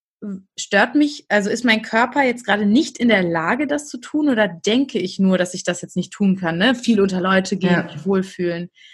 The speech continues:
Speaker 2: Genau.
Speaker 1: Und dann vielleicht zu realisieren, so, okay, eigentlich ist es nur mein Gedanke, der mich hier zu Hause hält, und dann vielleicht einfach trotzdem den Schritt wagen und rausgehen.
Speaker 2: Definitiv, ja. Super, dass du das sagst. Das ist, das ist genau das, was ich meinte, weil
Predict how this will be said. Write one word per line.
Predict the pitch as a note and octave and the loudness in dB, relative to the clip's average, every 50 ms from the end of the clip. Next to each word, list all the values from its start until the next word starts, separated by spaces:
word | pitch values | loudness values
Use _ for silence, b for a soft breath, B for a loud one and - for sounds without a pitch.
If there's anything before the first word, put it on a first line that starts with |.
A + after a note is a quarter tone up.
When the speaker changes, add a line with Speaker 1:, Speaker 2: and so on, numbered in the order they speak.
| B B B B B | B B B B B
Speaker 2:
Genau. | E3+ F3 F3 E3+ E3+ E3 E3 D#3+ D#3 D#3+ E3 - - _ _ _ _ | 0 2 2 4 4 2 2 0 -4 -6 -10 -12 -16 _ _ _ _
Speaker 1:
Und | - A3 G#3 | 0 2 4
dann | A3 A3 B3 A#3+ | 4 4 4 4
vielleicht | A#3+ A#3 A3+ A3 A3 | 4 2 2 2 0
zu | - A3 | 0 4
realisieren, | A3+ G#3 G#3 G#3+ A3 G3 F#3 A#3 B3+ B3+ B3 | 4 6 6 4 2 0 2 2 2 4 4
so, | A3 G#3+ | 4 2
okay, | G3+ G3 G3+ - - A3+ - | 2 0 -2 -2 -2 0 2
eigentlich | F#3 G3 A3 B3 A#3+ B3 A#3 B3+ | 2 2 2 2 0 -2 -4 -6
ist | A#3 G#3 | -6 -6
es | G#3 G3 - | -6 -6 -4
nur | A3+ A3 A3 G#3+ | -2 0 0 2
mein | G#3 G3 G3+ | 2 2 2
Gedanke, | G3+ F#3+ G3 G3+ B3+ D4 C#4+ G#3+ | 2 2 2 2 2 2 0 0
der | F#3 F3+ | 0 2
mich | F3+ F3+ F3+ | 0 0 -4
hier | - F3+ - | -6 -8 -8
zu | - F#3 F3+ | -6 -6 -2
Hause | F3+ F3+ F3+ F3 F#3 F3+ | -2 -2 -2 0 -2 -2
hält, | F#3 F#3 F#3 G3 A3 A3+ - | 0 0 0 0 0 -2 -4
und | - G#3 | -2 0
dann | G3 G3 F#3+ | 0 0 0
vielleicht | F#3+ G3+ F#3+ G3 | 0 -2 -2 -2
einfach | G3+ G3 G3+ G#3 | -2 -2 -4 -4
trotzdem | - - B3+ C4 - - A3+ G#3 | -4 -4 -4 -4 -2 -2 0 0
den | F#3+ F#3+ | 0 0
Schritt | F#3+ - F#3+ F#3 - | -2 -4 -6 -6 -2
wagen | F3+ F3 F3 F3 E3+ | 0 0 0 0 -2
und | E3+ - | -6 -6
rausgehen. | - E3+ F3+ - - - F#3 F3+ F3+ - F3+ E3+ - _ _ _ _ _ _ _ _ _ _ _ _ _ _ _ - | -4 -4 -4 -4 -6 -8 -6 -4 -4 -4 -6 -8 -10 _ _ _ _ _ _ _ _ _ _ _ _ _ _ _ -6
Speaker 2:
Definitiv, | F#3+ E3 - G3+ G#3 G#3 G3+ G3 F#3+ F#3 F#3 F#3 - - F#3+ F#3 F#3 F#3 - | -4 0 2 4 4 4 4 6 6 6 6 4 2 2 4 4 4 2 0
ja. | D#3+ D#3+ D#3+ - - | -2 -2 -2 -2 -2
Super, | E3+ F#3 F#3 F#3+ F3+ | -4 -2 0 2 4
dass | E3+ F3 E3 E3 - | 4 4 2 0 -2
du | D#3 | -4
das | E3 D#3+ D#3+ - | -4 -4 -2 2
sagst. | F#3+ F3+ E3+ E3+ - - | 2 2 2 2 0 -6
Das | E3 D3 | -10 -10
ist, | D#3+ D#3+ - - - - - - - _ _ | -10 -14 -14 -16 -18 -16 -16 -16 -18 _ _
das | - D#3 - - - E3 D#3 - | -20 -20 -8 -2 0 0 0 0
ist | E3 D#3+ - | -4 -6 -2
genau | - F3 E3+ E3 E3+ E3 | 0 2 4 4 4 4
das, | E3+ E3 E3+ - | 4 2 2 0
was | E3+ E3+ E3+ | 0 0 -2
ich | D#3+ - - | -4 -4 -2
meinte, | E3+ D#3+ E3 F3 F3 E3 E3+ C#3 C3+ | 0 2 2 2 2 0 -4 -6 -4
weil | D3 D3+ D3 D3+ D3+ | -4 -4 -4 -4 -6